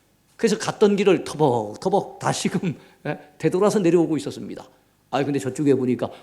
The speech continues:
우리 일행들이 모여서 막 웅성웅성하고 있는데 누군가 한 사람이 쓰러져 있는 거예요. 누군가 하면 저희 집사람이었어요. <laughs> 예, 밤에 어두우니까 뭐 푹 파인데 이걸 모르고 말입니다.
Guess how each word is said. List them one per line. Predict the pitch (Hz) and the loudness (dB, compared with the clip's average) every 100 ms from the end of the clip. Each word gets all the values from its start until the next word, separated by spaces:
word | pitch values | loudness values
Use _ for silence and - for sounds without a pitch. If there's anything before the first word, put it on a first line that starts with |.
| - | -6
우리 | 143 131 | -2 0
일행들이 | 117 135 123 113 - _ | 0 -2 -2 -6 -10 _
모여서 | 110 113 104 | -6 -4 -4
막 | 101 85 104 | -6 -6 -6
웅성웅성하고 | 123 139 131 139 127 123 123 | -6 -4 -4 -4 -6 -4 -4
있는데 | 113 147 - - _ _ _ - | -4 -6 -6 -10 _ _ _ -8
누군가 | 151 170 | -2 0
한 | 175 | 0
사람이 | 151 151 143 | 0 0 -2
쓰러져 | - 160 139 | -2 -4 -4
있는 | 117 98 | -4 -6
거예요. | - - - _ _ _ _ _ _ _ _ _ _ _ _ _ | -12 -18 -20 _ _ _ _ _ _ _ _ _ _ _ _ _
누군가 | 127 127 113 | -6 -4 -2
하면 | 123 107 92 - | -2 -4 -10 -12
저희 | 104 101 | -8 -8
집사람이었어요. | - - 92 82 - - - - | -10 -10 -10 -10 -14 -18 -20 -14
<laughs> | 139 - - - - - - 175 - - - - - - _ - - _ _ _ _ _ - | -14 -12 -16 -18 -18 -14 -12 -12 -12 -16 -18 -20 -20 -20 _ -20 -20 _ _ _ _ _ -8
예, | 143 160 127 107 _ _ _ _ _ _ | -4 -4 -6 -10 _ _ _ _ _ _
밤에 | - 214 233 | 0 8 10
어두우니까 | 220 214 208 220 208 208 123 107 - - _ _ | 10 8 2 2 2 2 2 -4 -14 -20 _ _
뭐 | 170 196 | -2 0
푹 | 196 254 247 | 0 -2 -2
파인데 | - 147 240 233 233 220 | -2 0 0 6 6 6
이걸 | 165 202 | 4 4
모르고 | 165 175 185 170 | 2 2 2 2
말입니다. | 143 135 123 92 | 2 -2 -4 -6